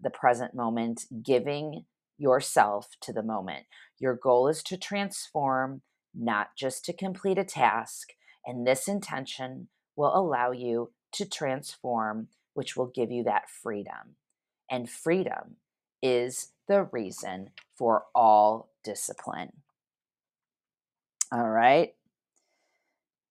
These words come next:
And then number three is asking for help. All right. Slow down, ask for help.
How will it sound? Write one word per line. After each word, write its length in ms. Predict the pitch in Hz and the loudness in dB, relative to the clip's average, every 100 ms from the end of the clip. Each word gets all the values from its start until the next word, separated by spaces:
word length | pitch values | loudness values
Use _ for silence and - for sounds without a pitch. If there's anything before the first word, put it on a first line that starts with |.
| _ _ | _ _
And 200 | 139 131 | 0 6
then 460 | 160 170 127 120 123 - _ _ _ 147 | 8 10 8 4 -8 -18 _ _ _ -2
number 340 | 117 131 160 | 0 4 2
three 600 | 165 - 160 151 117 117 | 2 -8 -2 0 0 -4
is 160 | 127 113 - _ | -6 -8 -12 _
asking 800 | 127 123 135 - - 151 156 165 _ | 0 0 0 -6 -6 -6 -6 -12 _
for 220 | - 139 | -4 -2
help. 480 | 123 - 98 - - - _ _ _ _ _ _ - | -2 -4 -4 -6 -14 -20 _ _ _ _ _ _ -4
All 180 | 120 | 0
right. 400 | 117 123 123 143 - _ _ | 6 8 8 4 -4 _ _
Slow 540 | - - - 147 143 196 | -8 -6 2 6 8 8
down, 640 | 214 156 135 127 131 131 _ _ _ _ _ _ _ - | 6 6 6 2 0 -8 _ _ _ _ _ _ _ 2
ask 500 | 127 120 120 - - _ | 6 8 6 -2 -10 _
for 240 | - 127 | -2 -2
help. 520 | 110 - 82 - - | -2 -6 -6 -8 -14